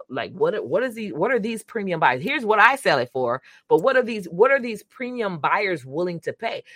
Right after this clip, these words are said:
So you have to do your homework so you even know not only what you need to do to qualify to attract them into your life, but who do you need to become, right?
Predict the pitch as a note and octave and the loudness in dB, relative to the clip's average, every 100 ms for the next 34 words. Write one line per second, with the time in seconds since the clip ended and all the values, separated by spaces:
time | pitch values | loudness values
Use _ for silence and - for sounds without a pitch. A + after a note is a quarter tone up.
0 | _ - G#3+ A#3 B3+ A3 A#3+ G#3+ G3+ C4 | _ -4 2 4 4 -2 -6 -4 -4 -4
1 | A#3+ G3+ G3+ F#3+ G3+ B3+ - A#3+ G3+ F3 | -4 -6 -6 -4 -4 -8 -8 -6 -4 -4
2 | E3 C4+ B3+ G#3+ - _ - D#3+ G#3+ A3+ | 0 2 2 -2 -8 _ -10 0 2 2
3 | A3+ G3+ F3 G#3+ F#3+ G3 G3 F#3 F#3+ E3 | 0 -4 -2 -4 -4 -8 -8 -8 -8 -8
4 | - G3 A#3+ C4+ E3+ D3 C#3+ C#3+ _ - | -2 2 2 2 0 0 0 -4 _ -4
5 | F3+ C#3 - A3+ C#4+ - E3 - D3 - | -2 -2 2 2 2 -2 -6 -6 -12 -10
6 | C3+ B2+ C3 C#3 D3 C#3+ B3 A#3+ A#3+ G#3 | -6 -2 -2 -2 -6 -6 -8 -8 -6 -6
7 | G3+ F#3 F#3 - A3 A#2+ - - C#3+ E3+ | -6 -8 -8 -6 -4 -6 -10 -4 0 0
8 | - | -2